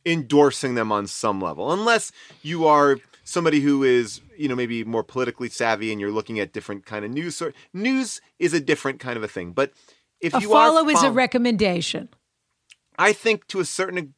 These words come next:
Speaker 1: extent, because what people are gonna do, it's like looking through your cupboards, uh, when they go to your bathroom. They're, "Oh, that person's on Twitter. Let's see what we got here." And if I saw a bunch of porn stars, I'd be like, "Huh, huh." Why, why reveal yourself that way? Why keep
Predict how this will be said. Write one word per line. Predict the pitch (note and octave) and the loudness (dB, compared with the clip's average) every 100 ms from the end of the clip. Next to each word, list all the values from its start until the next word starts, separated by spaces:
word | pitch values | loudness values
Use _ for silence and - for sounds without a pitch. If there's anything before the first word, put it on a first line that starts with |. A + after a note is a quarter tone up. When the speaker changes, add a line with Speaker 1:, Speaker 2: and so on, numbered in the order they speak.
| - | -10
Speaker 1:
extent, | D3+ - D#3 C3 | -10 -6 -6 -6
because | D3 D3 | -4 -4
what | E3 E3 - | -4 -8 -12
people | D3+ F3+ | -4 -2
are | |
gonna | D3+ D#3 C#3+ | -2 -4 -4
do, | G#3 F#3+ | -4 -4
it's | D3 | -2
like | D3 | -4
looking | E3 F#3 E3+ | -4 -8 -10
through | E3+ | -4
your | D3 C#3 - - _ - | -2 -2 -4 -20 _ -6
cupboards, | - D3+ G2 F2+ - - _ _ | 0 0 0 -4 -8 -18 _ _
uh, | B2 A#2+ A2+ A2+ | 0 4 4 2
when | B2 C3 | 0 -2
they | B2+ | 0
go | B2+ | -2
to | B2 | 0
your | A#2+ | -2
bathroom. | G2 G2 F2 D#2+ - _ _ - | 0 0 -2 -8 -18 _ _ 0
They're, | C#3 C#3 C3 - | 4 6 4 2
"Oh, | A#3+ F3 - _ | 2 2 -2 _
that | D3+ D3+ | -2 0
person's | F3 E3 E3 | 0 -4 -2
on | F3 | -4
Twitter. | G#3 A3+ A3 _ _ | -2 -2 -4 _ _
Let's | G4 G4+ | -12 -6
see | F#4+ | -6
what | F4 | -2
we | |
got | F4 E4 | 0 0
here." | F#3+ A2+ | 0 -4
And | C#3 | -4
if | A#3+ | -4
I | D4 | -4
saw | D#4 D4 | -2 -2
a | |
bunch | B3+ B3 | -2 -4
of | B3 | -8
porn | A#3+ C4+ | -6 -6
stars, | - E3 C#3+ | -2 0 0
I'd | D3 | 0
be | D#3 | -2
like, | - _ _ _ _ _ | -4 _ _ _ _ _
"Huh, | G4+ D#4 F3 _ _ _ _ - - _ _ | -2 -2 -2 _ _ _ _ -20 -20 _ _
huh." | C4 - - - | -4 -4 -8 -4
Why, | D#3+ A#3 C4 A#3 | 4 6 6 4
why | F3 G#3+ | 4 6
reveal | B3 A3 E3+ G3+ G3+ | 6 2 2 4 6
yourself | D#3+ C3 - G2 - | 4 0 0 0 0
that | F#2 D2 | -6 -6
way? | D#2+ - - - | -10 -12 -18 -10
Why | C#3 F#3 A3 A#3+ | 2 4 4 2
keep | - - A3 G3+ | -4 -8 -6 -8